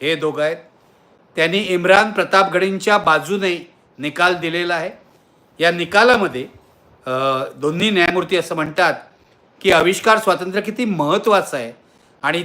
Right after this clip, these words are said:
त्या बाबतीत पोलिसांनी आणि सरकारने किती संवेदनशीलता बाळगली पाहिजे. न्यायमूर्तीने असं स्पष्टपणे म्हणणं आहे, म्हटलं आहे की लेखक कलावंत यांचं स्वातंत्र्य अत्यंत महत्त्वाचं आहे,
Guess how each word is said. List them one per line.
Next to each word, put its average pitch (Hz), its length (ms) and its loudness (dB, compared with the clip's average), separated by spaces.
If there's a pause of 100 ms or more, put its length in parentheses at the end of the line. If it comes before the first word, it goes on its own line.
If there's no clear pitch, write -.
त्या 202 160 4
बाबतीत 190 360 0 (160)
पोलिसांनी 196 520 0
आणि 208 160 -2
सरकारने 165 640 -2 (420)
किती 214 220 -2
संवेदनशीलता 190 1000 2 (180)
बाळगली 127 420 -6
पाहिजे. 110 400 -16 (880)
न्यायमूर्तीने 165 480 -2
असं 180 160 -4
स्पष्टपणे 214 540 2
म्हणणं 165 300 -2
आहे, 151 160 -4
म्हटलं 139 280 -10
आहे 147 100 -2 (640)
की 190 380 0 (720)
लेखक 160 400 2
कलावंत 170 480 2
यांचं 160 220 -2
स्वातंत्र्य 156 500 -4
अत्यंत 170 480 -4
महत्त्वाचं 185 560 0
आहे, 160 340 -6